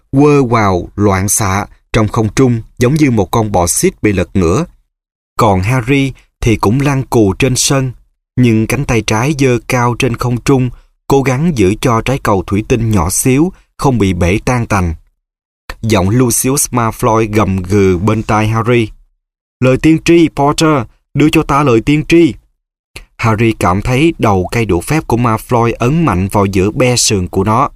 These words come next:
"Không, thả ta ra, Neville, chụp lấy." Nó liệng trái cầu qua sàn, Neville lăn vòng qua lưng nó để hứng trái cầu vào giữa ngực. Malfoy bèn chĩa cây đũa phép về phía Neville, nhưng Harry đã thọc mạnh cây đũa phép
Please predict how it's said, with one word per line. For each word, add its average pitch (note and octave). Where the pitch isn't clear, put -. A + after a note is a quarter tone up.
"Không, F#3
thả C3
ta D#3+
ra, D#3+
Neville, E3+
chụp -
lấy." G3+
Nó D3+
liệng F#2+
trái C#3
cầu F#2+
qua A2+
sàn, F#2
Neville A#2+
lăn A#2
vòng F#2+
qua A2+
lưng A2+
nó B2+
để F2+
hứng B2
trái D#3+
cầu G2+
vào F#2+
giữa F2
ngực. B2
Malfoy A2
bèn F#2+
chĩa G2
cây A#2+
đũa F#2+
phép C#3+
về F#2+
phía A2
Neville, A#2+
nhưng C3
Harry B2
đã G2+
thọc -
mạnh G2
cây A#2+
đũa G2
phép D#3